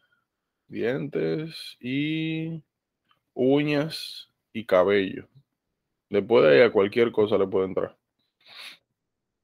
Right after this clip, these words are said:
Lo único que lo infecta es dientes,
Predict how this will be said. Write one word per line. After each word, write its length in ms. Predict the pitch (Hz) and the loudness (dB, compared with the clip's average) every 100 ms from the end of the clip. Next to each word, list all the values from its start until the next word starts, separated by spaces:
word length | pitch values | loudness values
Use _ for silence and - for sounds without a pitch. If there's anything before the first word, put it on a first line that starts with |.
| _ _ _ _ _ _ _ _ _ _ _ _ _ _ _ _ _ - | _ _ _ _ _ _ _ _ _ _ _ _ _ _ _ _ _ 0
Lo 140 | 113 | 4
único 360 | 123 131 131 113 | 4 4 2 2
que 60 | |
lo 140 | 117 110 | 0 -2
infecta 580 | 104 135 139 135 117 | 0 2 2 2 2
es 400 | 120 117 117 - - | 4 2 -6 -14 -18
dientes, 960 | 127 113 110 110 127 131 139 135 135 | -10 -6 -2 0 -2 -4 -4 -4 -4